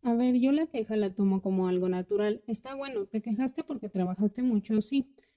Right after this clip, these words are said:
Vas a trabajar mucho conmigo. ¿Quieres estar conmigo? Yo te voy a hacer ganar, pero vas a trabajar mucho. Si no quieres estar, dímelo, no hay problema.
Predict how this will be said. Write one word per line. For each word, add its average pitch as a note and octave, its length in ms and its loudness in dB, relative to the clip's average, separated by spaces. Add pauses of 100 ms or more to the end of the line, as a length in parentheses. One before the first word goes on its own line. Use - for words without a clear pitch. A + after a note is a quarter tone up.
Vas C4+ 180 -6
a E4 60 -2
trabajar G#3 400 2
mucho G3 280 2
conmigo. G3+ 500 2
¿Quieres D4 280 -2
estar F#3+ 260 -8
conmigo? A3 460 -2
Yo B3 140 -2
te D#4 100 -10
voy D4+ 140 -8
a A#3 60 -2
hacer G3+ 220 2
ganar, G3+ 360 0
pero G#3+ 200 0
vas A3+ 180 -4
a A3 60 -10
trabajar G3+ 400 -2
mucho. A3+ 400 -2 (260)
Si B3 180 -2
no C4 120 -2
quieres D#4 300 2
estar, G3 300 -2
dímelo, G3+ 360 4
no G3+ 100 6
hay G#3 80 6
problema. G#3+ 540 2